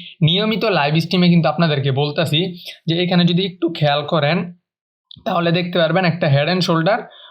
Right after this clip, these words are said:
bottom হইছে এইভাবে। তো যেহেতু head and shoulder bottom হইছে, এটার কালারটা আমি চেঞ্জ করি, কালারটা সাদা কইরা দিই। ওকে, এখন head and shoulder bottom যখন হইছে মার্কেটের মধ্যে, তখন কিন্তু মার্কেট এখান থেকে আরো উপরে যাবে। Even হাই যখন ব্রেক হবে, তখন কিন্তু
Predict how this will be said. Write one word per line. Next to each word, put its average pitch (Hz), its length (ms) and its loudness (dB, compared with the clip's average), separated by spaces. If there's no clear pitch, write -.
bottom 175 360 0
হইছে 135 240 0
এইভাবে। 120 280 2
তো - 100 0
যেহেতু 180 220 0
head 170 200 2
and 202 120 -2
shoulder 180 220 0
bottom 180 280 0
হইছে, 165 140 0
এটার 170 240 -2
কালারটা 165 320 -2
আমি 170 200 4
চেঞ্জ 151 200 0
করি, 175 200 -2
কালারটা 139 500 -2
সাদা 139 280 0
কইরা 143 220 0
দিই। 139 200 -2
ওকে, 123 160 -6
এখন 190 160 0
head 170 180 2
and 240 140 0
shoulder 196 220 0
bottom 190 320 2
যখন 175 260 2
হইছে 156 340 2
মার্কেটের 165 560 0
মধ্যে, 175 240 2
তখন 202 260 0
কিন্তু 180 160 4
মার্কেট 151 320 0
এখান 151 220 0
থেকে 143 180 0
আরো 139 180 0
উপরে 160 280 0
যাবে। 139 180 0
Even 147 120 0
হাই 131 240 0
যখন 190 220 0
ব্রেক 165 300 0
হবে, 160 180 0
তখন 160 300 0
কিন্তু 156 160 0